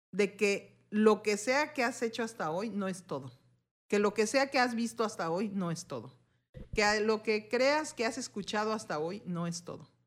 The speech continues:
Que hay una pequeña rendija y luego, uf, un mundo súper amplio, ¿no? Entonces, bueno, sí, por eso entiendo que, que a la gente le da un poco de pereza, pero es necesario, es positivo para la, para la comunidad,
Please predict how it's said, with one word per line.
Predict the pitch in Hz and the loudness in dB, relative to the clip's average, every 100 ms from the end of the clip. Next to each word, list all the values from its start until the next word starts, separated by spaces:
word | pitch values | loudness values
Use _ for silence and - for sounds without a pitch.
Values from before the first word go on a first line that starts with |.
| _ _ - | _ _ -2
Que | 180 | 2
hay | 196 214 - _ - | 2 -2 -8 _ -8
una | 226 262 | -4 -2
pequeña | 226 240 240 | -2 -2 0
rendija | 226 196 202 220 | -2 -4 -6 -6
y | 220 | -4
luego, | 196 196 | -4 -4
uf, | 190 - _ _ - | -6 -14 _ _ -6
un | 185 | -4
mundo | 185 185 | -2 -4
súper | 175 170 135 | -6 -8 -8
amplio, | 139 147 139 | -10 -10 -12
¿no? | 214 - - _ _ | -12 -14 -20 _ _
Entonces, | 196 214 | -4 0
bueno, | 214 226 190 | 2 0 0
sí, | 254 | 0
por | 233 277 | 2 2
eso | 294 | 2
entiendo | 254 240 | -2 -2
que, | 233 - _ _ | -4 -10 _ _
que | 185 165 | -2 -2
a | |
la | 151 | -2
gente | 202 214 | -4 -2
le | 226 | 0
da | 180 185 | 0 -2
un | - | -4
poco | 196 208 | -2 -2
de | 170 | -2
pereza, | 170 170 208 269 311 - _ _ _ _ _ - | 0 0 0 -2 -6 -10 _ _ _ _ _ -4
pero | 202 202 | 0 2
es | 226 226 | 2 2
necesario, | 262 226 226 220 233 254 185 | -2 -2 0 2 2 0 0
es | 180 - | -4 -6
positivo | - 202 196 170 202 214 | -2 -2 -2 -4 -2 0
para | 196 175 | 0 -2
la, | 165 156 143 | -2 -4 -6
para | 165 147 | -6 -6
la | 151 143 135 131 - | -6 -6 -8 -10 -10
comunidad, | 160 160 156 175 277 | -8 -8 -4 -2 -2